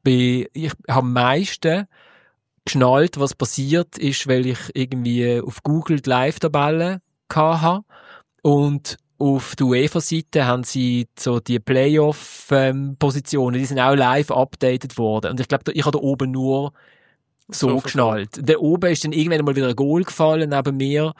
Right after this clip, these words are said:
Speaker 1: Äh, ist ein absoluter Dinamo Zagreb-Hooligan gehockt, wo irgendwie immer brüllt hat bei jeder Situation, die es irgendwie gegeben hat. Äh, und am Schluss habe ich irgendeinen
Speaker 2: <laughs>
Speaker 1: Text geschrieben über das, über das. Ähm,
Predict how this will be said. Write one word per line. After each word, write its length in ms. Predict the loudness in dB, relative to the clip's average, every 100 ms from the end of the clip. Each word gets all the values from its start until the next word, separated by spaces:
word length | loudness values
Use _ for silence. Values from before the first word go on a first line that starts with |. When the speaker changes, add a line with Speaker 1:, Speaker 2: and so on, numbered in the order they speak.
| -16 -20 -20 -4
Speaker 1:
Äh, 220 | 0 0
ist 80 | 0
ein 80 | 0
absoluter 680 | 0 -2 -4 -4 0 0 0
Dinamo 360 | 0 -2 -2
Zagreb-Hooligan 920 | 2 2 2 -2 -2 -2 0 0 -2 -2
gehockt, 580 | 0 0 -2 -10 -12 -10
wo 280 | 0 2 4
irgendwie 320 | 2 0 0
immer 160 | 2 0
brüllt 420 | 2 2 2 0
hat 160 | -4
bei 60 | 0
jeder 360 | 2 0 0 -2
Situation, 640 | -2 -4 -2 2 2 2
die 80 | 0
es 120 | 0
irgendwie 260 | 0 0
gegeben 280 | 0 0 0
hat. 200 | -2 -6 -12 -20 -20 -20 _ -4
Äh, 840 | 2 4 4 2 0 -2 -4 -6
und 100 | -2
am 60 | -2
Schluss 240 | 2 2 2
habe 100 | 0
ich 80 |
irgendeinen 280 | 0 0 -2
Speaker 2:
<laughs> 20 |
Speaker 1:
Text 340 | 2 2 0 -2
geschrieben 360 | 0 0 2
über 140 | 0 4
das, 360 | 2 2 -2 -2
über 240 | 0 2
das. 280 | 2 2 -4 -14 -14 -16 -18 -20 -10
Ähm, 640 | 0 2 2 0 -2 -4